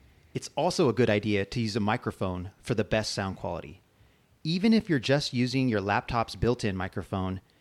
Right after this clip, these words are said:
it will still be an improvement over using your phone's microphone.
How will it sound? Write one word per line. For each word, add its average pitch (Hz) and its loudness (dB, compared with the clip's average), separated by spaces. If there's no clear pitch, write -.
it 143 0
will 131 0
still 165 0
be 160 -2
an 151 2
improvement 123 0
over 113 0
using 107 0
your 104 2
phone's 107 0
microphone. - -10